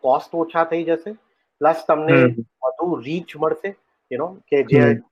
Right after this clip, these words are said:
Speaker 1: કારણ આપણી અગર હવે શોપ હોય તો
Speaker 2: હમ.
Speaker 1: મેક્સિમમ ટુ થ્રી કિલોમીટર્સથી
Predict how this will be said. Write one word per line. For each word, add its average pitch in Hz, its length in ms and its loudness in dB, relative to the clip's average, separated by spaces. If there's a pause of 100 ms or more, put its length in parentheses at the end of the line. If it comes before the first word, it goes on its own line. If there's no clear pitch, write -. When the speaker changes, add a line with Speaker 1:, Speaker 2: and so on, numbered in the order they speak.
(200)
Speaker 1:
કારણ 151 220 -2
આપણી 160 240 0
અગર 165 380 2
હવે 147 180 2
શોપ 151 460 -2
હોય 147 240 2 (380)
તો 160 440 0 (160)
Speaker 2:
હમ. 135 80 4 (460)
Speaker 1:
મેક્સિમમ 190 480 -2
ટુ 196 320 -6
થ્રી 190 200 -6
કિલોમીટર્સથી 180 960 -6